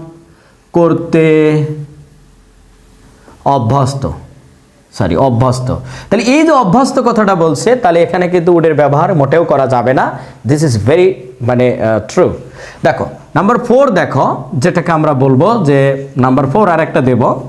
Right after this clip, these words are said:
যে আমরা লিখলাম <clears throat> যে, আহ, সাদিয়া,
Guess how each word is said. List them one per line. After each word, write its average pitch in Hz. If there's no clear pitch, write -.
যে 113
আমরা 131
লিখলাম 127
<clears throat> -
যে, 123
আহ, 123
সাদিয়া, 131